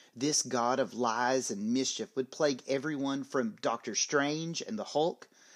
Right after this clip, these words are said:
to the entirety of the Avengers, and don't even get me started on Acts of Vengeance. The sibling rivalry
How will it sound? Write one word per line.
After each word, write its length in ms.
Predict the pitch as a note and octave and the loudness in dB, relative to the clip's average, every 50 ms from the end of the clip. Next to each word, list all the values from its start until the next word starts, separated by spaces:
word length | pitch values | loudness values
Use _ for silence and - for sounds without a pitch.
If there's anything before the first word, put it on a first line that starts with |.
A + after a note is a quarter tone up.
| - - - | -20 -10 0
to 120 | - G3 | 2 2
the 120 | F3 G3 F#3 | 4 4 2
entirety 560 | E3 C#3+ - - B2 C#3+ C#3+ B2+ A#2 A#2 A2 | 0 0 0 4 6 8 8 6 6 2 -2
of 100 | G2+ F2 | -4 -4
the 120 | A2 G2+ | -6 -8
Avengers, 720 | G2+ F#2 A2+ C#3 C#3+ B2 F#2 F#2+ F2+ F#2 F#2 - - - - - _ _ _ - | -4 -2 0 0 2 0 0 -2 -6 -6 -6 -6 -8 -8 -10 -16 _ _ _ -6
and 260 | C3+ C3 A#2+ G2 F2 - _ _ - - | -4 -4 -2 -4 -6 -10 _ _ -6 0
don't 240 | E3 D#3+ D#3+ D3+ - - | 2 2 2 0 -2 -2
even 320 | C#3+ F3 F3 B2+ A#2+ A2 | 0 0 0 2 0 -2
get 160 | G#2 - - | -2 -6 -8
me 80 | A2 A2+ | -6 -6
started 320 | - - C#3 B2+ A#2+ A2+ | -4 -2 0 0 0 0
on 120 | A2+ A2 A2+ | -2 -2 -2
Acts 300 | A2 G#2+ G#2+ - - - | -2 -2 -2 -4 -6 -8
of 80 | G2 | -6
Vengeance. 560 | F#2 B2 B2+ A2 F#2+ F#2+ F2+ - - - - - - _ _ _ _ _ _ _ _ _ _ _ _ | -4 -4 -4 -4 -4 -6 -10 -8 -8 -8 -8 -8 -10 _ _ _ _ _ _ _ _ _ _ _ _
The 60 | B2+ | 0
sibling 480 | B2 - - C#3 C3+ B2 C3+ C#3+ C#3+ C3 | 2 2 4 2 2 2 0 -2 0 2
rivalry 600 | B2 B2 A#2 G#2+ A2 A2 A2 G2+ G2 F#2+ F#2 F2+ | 2 4 4 2 2 0 -2 -6 -6 -6 -6 -8